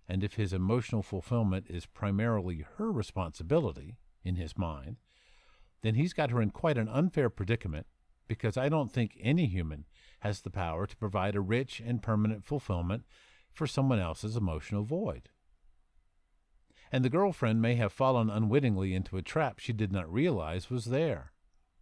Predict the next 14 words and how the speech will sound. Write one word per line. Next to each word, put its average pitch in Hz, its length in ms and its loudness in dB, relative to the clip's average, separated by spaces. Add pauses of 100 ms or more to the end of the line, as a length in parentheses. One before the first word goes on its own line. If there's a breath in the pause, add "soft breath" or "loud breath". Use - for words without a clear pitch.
(200)
He 131 180 2
liked 80 320 -2
her, 107 200 -6 (100)
among 90 400 -2
other 95 200 0
reasons, 92 560 -2 (260 loud breath)
perhaps 139 380 -2
because 117 400 -2
she 131 140 -4
provided 113 460 0
something 127 360 0
new 98 240 2
and 104 100 2
intriguing, 113 580 -2